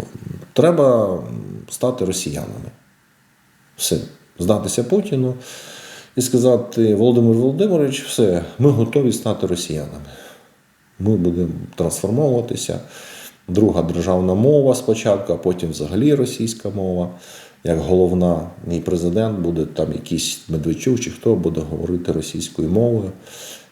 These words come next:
і так далі. І ось по цій лінії, ну, протистояння, е, таке тихе, непомітне відбувається. І сторона, яка хоче мирних переговорів і готова стати росіянами, вона має претензію до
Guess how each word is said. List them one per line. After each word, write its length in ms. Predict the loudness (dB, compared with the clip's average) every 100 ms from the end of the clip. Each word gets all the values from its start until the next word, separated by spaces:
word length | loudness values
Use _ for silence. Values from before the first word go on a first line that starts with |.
| _
і 80 | -2
так 220 | 2 2
далі. 420 | 4 2 2 0 0
І 160 | 2 4
ось 680 | 6 4 4 -2 -6 -6 -2
по 100 | 0
цій 200 | 2 2
лінії, 640 | 2 2 2 2 2 0 -2 -4
ну, 280 | -2 0 -2
протистояння, 840 | -4 -2 -2 0 2 2 0 -6 -10 -16 -14 -10
е, 120 | -10 -12 -18 -20 -20 -20 -6
таке 220 | -2 -2
тихе, 400 | 2 0 2 0
непомітне 600 | -2 0 0 0 -2 -6
відбувається. 720 | -6 -4 -2 0 -2 -6 -6 -2
І 300 | 2 2 0 -4 -8 -8
сторона, 460 | 0 4 4 2
яка 180 | 0 -4
хоче 320 | -4 -4 -2
мирних 300 | 0 0 -2 -4
переговорів 640 | -4 -2 0 2 2 0
і 40 |
готова 360 | 0 0 0 -2
стати 320 | -4 -4 -2
росіянами, 520 | -2 -2 -2 0 0
вона 180 | 0 0
має 220 | -2 -2
претензію 640 | -4 -2 0 0 2 0 2
до 240 | 0